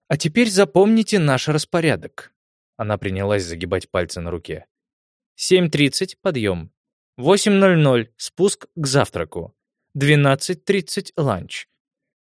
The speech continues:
Восемнадцать тридцать обед. Двадцать два ноль ноль отбой.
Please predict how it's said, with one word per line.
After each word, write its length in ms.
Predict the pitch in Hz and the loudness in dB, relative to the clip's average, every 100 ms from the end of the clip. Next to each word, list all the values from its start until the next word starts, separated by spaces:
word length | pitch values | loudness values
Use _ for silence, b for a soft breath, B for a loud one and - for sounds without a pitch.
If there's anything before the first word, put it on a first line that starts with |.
| - | -10
Восемнадцать 720 | 117 147 147 131 110 - 92 | -4 -2 0 -2 -4 -6 -10
тридцать 500 | - 120 139 202 - _ - | -6 -6 -2 -4 -6 _ -4
обед. 440 | 160 98 - _ _ _ - | -2 -2 -6 _ _ _ -4
Двадцать 560 | 151 147 165 - 143 | 2 4 4 2 -2
два 220 | 131 131 139 | 2 2 4
ноль 200 | 156 160 | 2 2
ноль 220 | 175 190 | 2 0
отбой. 560 | 208 156 113 87 - | -2 -2 0 -2 -4